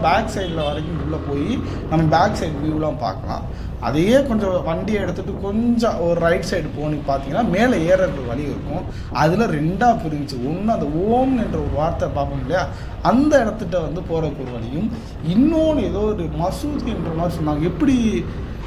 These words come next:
குன்றும் இடக்கும் இடமெல்லாம் குமரனுக்கு சொந்தன்ற மாதிரி சொல்லுவாங்க. எப்படி மசூதி மேலே அது எனக்கு தெரியலையே, அதை பத்தி இவ்வளவு நாளா இருந்திருக்கு, அதை பத்தி எனக்கு தெரியலையே அப்படின்ற மாதிரி இருந்துச்சு.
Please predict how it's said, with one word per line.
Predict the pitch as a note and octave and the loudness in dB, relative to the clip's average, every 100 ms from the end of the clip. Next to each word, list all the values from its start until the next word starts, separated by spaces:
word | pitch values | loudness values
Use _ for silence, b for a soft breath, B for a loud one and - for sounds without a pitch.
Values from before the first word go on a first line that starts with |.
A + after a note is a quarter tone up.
| - - | -6 4
குன்றும் | A3+ B3 C4 | 4 6 4
இடக்கும் | A#3+ G#3+ G#3+ G#3 | 2 0 -2 -2
இடமெல்லாம் | G3 F#3+ G3 F#3+ G3 G#3 A3+ A3 A3 - | 0 0 -2 -2 0 2 2 2 -2 -4
குமரனுக்கு | F#3 G#3+ A3+ G#3+ G#3 F3+ | -2 2 2 2 0 -2
சொந்தன்ற | E3 E3 E3+ | -2 -2 0
மாதிரி | F3+ F3 | 0 0
சொல்லுவாங்க. | E3 F3 F3 | 0 0 0
எப்படி | D#3 G#3+ | 0 0
மசூதி | F#3 D#3 G3 F#3+ F#3+ | 0 0 0 -2 -2
மேலே | E3+ E3+ E3+ E3 B B - | 0 0 0 -2 B B 0
அது | E3+ | 2
எனக்கு | E3+ D#3+ F#3+ | 2 2 2
தெரியலையே, | G#3+ A3+ | 4 4
அதை | F#3 D#3+ | 2 0
பத்தி | E3 - F#3 E3+ - - | -4 -4 -4 -4 -4 -6
இவ்வளவு | D#3+ D#3+ F3 | -4 0 0
நாளா | F#3+ G3+ | 2 4
இருந்திருக்கு, | F#3+ F3 E3 D#3+ | 2 0 -4 -4
அதை | D#3+ | -4
பத்தி | D3 E3+ | -2 -2
எனக்கு | D#3 C3+ | -2 -2
தெரியலையே | D3 D3+ D3+ | -2 -2 0
அப்படின்ற | D3+ C3+ C3+ | 0 -2 -2
மாதிரி | C3 D3+ - | 2 2 2
இருந்துச்சு. | A#2 - G3+ | -4 0 0